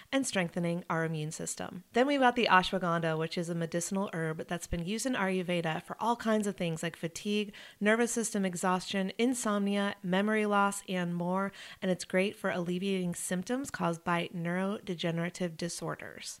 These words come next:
And L-theanine is a popular amino acid that kinda causes that euphoric effect, which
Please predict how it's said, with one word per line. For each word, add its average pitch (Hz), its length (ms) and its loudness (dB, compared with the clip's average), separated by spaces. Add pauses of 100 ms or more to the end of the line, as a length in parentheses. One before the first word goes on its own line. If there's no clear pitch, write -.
(120)
And 208 220 2
L-theanine 254 720 4
is 190 140 2
a 190 80 2
popular 214 480 0
amino 185 440 0
acid 202 440 2
that 202 120 -2
kinda 480 220 2
causes 208 380 6
that 185 240 6
euphoric 196 720 0
effect, 247 480 2
which 180 220 0